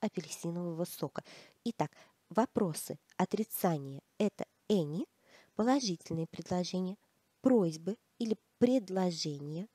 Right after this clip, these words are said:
то есть предлагаем что-то — это сам. Далее. Четвёртое. Where are they? Look, read again, read again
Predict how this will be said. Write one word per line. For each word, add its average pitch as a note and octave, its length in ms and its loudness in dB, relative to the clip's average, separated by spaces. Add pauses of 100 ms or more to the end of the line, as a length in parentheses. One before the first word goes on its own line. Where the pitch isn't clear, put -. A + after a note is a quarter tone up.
то - 80 -6
есть F#3 240 -6
предлагаем E3+ 680 -2
что-то — - 380 -6 (120)
это A#3 220 0
сам. C#3+ 340 -10 (720)
Далее. D#3 420 0 (920)
Четвёртое. F3 680 -4 (540)
Where C#4+ 380 6
are G#3+ 180 4
they? D#3+ 320 -2 (200)
Look, A3+ 400 -2
read F#3+ 380 2
again, E3 440 -2 (400)
read F#3 280 4
again D#3 500 0